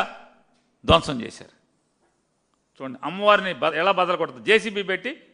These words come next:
అమ్మవారి గుడిని ఎలా ధ్వంసం చేస్తున్నారు చూడండి. ఆఖరికి ఉత్సవమూర్తులే కాదు, మామూలుగా గర్భగుడిలో ఉన్నటువంటి మూర్తులను కూడా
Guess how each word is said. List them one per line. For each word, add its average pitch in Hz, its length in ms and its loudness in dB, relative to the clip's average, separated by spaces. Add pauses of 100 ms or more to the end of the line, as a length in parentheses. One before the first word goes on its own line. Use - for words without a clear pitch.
(280)
అమ్మవారి 180 420 -2
గుడిని 175 280 -8
ఎలా 165 140 -2
ధ్వంసం 147 400 -6
చేస్తున్నారు - 420 -2
చూడండి. 160 220 -12 (1900)
ఆఖరికి 226 640 10 (1200)
ఉత్సవమూర్తులే 247 920 10
కాదు, 190 200 6
మామూలుగా 190 500 10
గర్భగుడిలో 247 500 12
ఉన్నటువంటి 226 440 6
మూర్తులను 214 420 0
కూడా 214 200 4